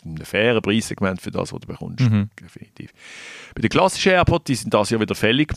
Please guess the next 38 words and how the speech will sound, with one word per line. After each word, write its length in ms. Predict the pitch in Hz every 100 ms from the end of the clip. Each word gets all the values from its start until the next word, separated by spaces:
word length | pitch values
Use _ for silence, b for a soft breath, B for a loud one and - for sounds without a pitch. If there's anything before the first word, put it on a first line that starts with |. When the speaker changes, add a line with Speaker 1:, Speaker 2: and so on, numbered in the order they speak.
| -
Speaker 1:
das 140 | -
ist 40 |
klar. 340 | - 92 95 101
Also 160 | 95 90
ich 80 | -
glaub, 220 | 98 -
die 80 | 95
darf 200 | 92 92
man 120 | 90
auch 120 | 87
erwarten, 600 | 90 87 90 101 101 104 -
weil 440 | 101 95 92 90 - - - -
die 80 | 104
sind 400 | 98 92 90 92
im, 480 | - 95 87 85 82 - _ _ _ _ _ _ -
im 120 | 101
einundzwanzig 640 | 98 113 113 - 104 98 107
rausgekommen, 440 | 104 95 101 98 -
also 160 | - 92
Gen 240 | - 92
drei, 320 | 87 90 90 92
es 140 | 87 -
kommt 160 | 87
Gen 200 | - 80
vier. 380 | 78 113 117 117 - B B B B B B B
Ähm, 480 | 98 92 92 95 98 _ _ -
dort 320 | 127 160 -
hoffe 280 | 139 147 -
ich 60 | 139
ein 60 |
bisschen, 640 | - 165 - - 160 156 160
also 180 | 127 127
ich, 160 | 131 - 139 - B B
dass 160 | - 113
man 120 | 127
sich 240 | 107 120 -
ein 140 | 117
bisschen 280 | 117 -